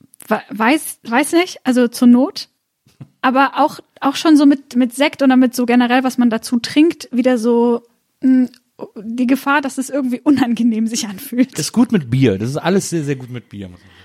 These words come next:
Speaker 1: Ah, das muss ich vielleicht mal probieren. Ich trinke wirklich extrem selten Bier.
Speaker 2: Mhm.
Speaker 1: Ähm, und ich glaube, das beeinflusst auch total, was man dann so isst dazu.
Speaker 2: Ja.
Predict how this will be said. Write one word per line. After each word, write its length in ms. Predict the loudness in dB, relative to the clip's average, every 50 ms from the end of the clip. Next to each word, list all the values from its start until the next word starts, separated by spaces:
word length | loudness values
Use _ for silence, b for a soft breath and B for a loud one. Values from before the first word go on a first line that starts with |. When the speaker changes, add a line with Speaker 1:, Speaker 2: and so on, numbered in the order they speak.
| b b -2
Speaker 1:
Ah, 220 | 0 0 0 0
das 160 | -2 2 4
muss 160 | 4 4 4
ich 100 | 2 0
vielleicht 220 | 2 2 0 2 2
mal 60 | 0
probieren. 220 | 0 0 -2 -4 -2
Ich 120 | -4 -6
trinke 380 | _ _ -2 0 2 2 2 0
wirklich 200 | -2 -6 -6 -8 -8
extrem 300 | -12 -6 -4 -4 -2 -2
selten 280 | -4 -6 -6 -6 -6
Bier. 280 | -6 -6 -8 -8 -10 -12 -14 _ _
Speaker 2:
Mhm. 260 | -20 -18 -18 -18 -20 -20 _ _ _ _ _
Speaker 1:
Ähm, 260 | -2 0 0 0 0 0
und 40 | -2
ich 80 | 0
glaube, 220 | 0 0 0 0 0
das 160 | -2 -2 2
beeinflusst 380 | 2 2 2 2 2 -2 -4 -6
auch 60 | -6
total, 480 | -6 -6 -2 2 2 4 4 2 0 -4 -2
was 220 | 0 0 0 0 -2
man 180 | -2 0 0
dann 180 | 0 0 0 0
so 140 | 0 -2 0
isst 300 | 0 0 0 0 -6 -12
dazu. 400 | -14 -14 -14 -14 -10 -10 -10 -10 -10 -12
Speaker 2:
Ja. 140 | -14 -14